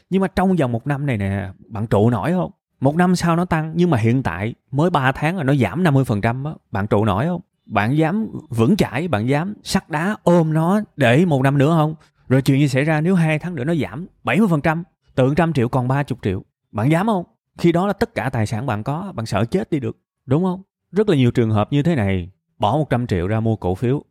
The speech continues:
bắt đầu khoảng bốn tháng sau nó giảm năm mươi phần trăm, cắt lỗ bán. Sợ lắm rồi,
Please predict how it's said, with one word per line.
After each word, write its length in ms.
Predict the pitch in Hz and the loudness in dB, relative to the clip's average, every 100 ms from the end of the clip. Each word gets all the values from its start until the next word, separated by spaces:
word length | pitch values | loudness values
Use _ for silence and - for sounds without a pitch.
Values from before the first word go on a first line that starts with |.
| _ _ | _ _
bắt 140 | 123 | -4
đầu 300 | 131 101 82 - | 0 0 0 -4
khoảng 240 | - 87 | -6 -2
bốn 220 | 131 185 254 | 2 2 2
tháng 200 | 190 180 | 0 0
sau 340 | 135 110 92 - | -4 -4 -8 -6
nó 100 | 143 | -4
giảm 300 | 101 82 139 | -2 -2 2
năm 100 | 131 | 2
mươi 100 | 117 | 2
phần 160 | 92 | 0
trăm, 220 | 92 101 95 _ _ - | -4 -6 -8 _ _ -6
cắt 160 | 127 | -2
lỗ 180 | 107 85 | 0 0
bán. 200 | 95 101 - _ _ | -2 -6 -12 _ _
Sợ 360 | - 92 92 117 | -8 -4 0 2
lắm 240 | 120 156 | 2 2
rồi, 400 | 123 87 85 85 | -2 -2 -4 -10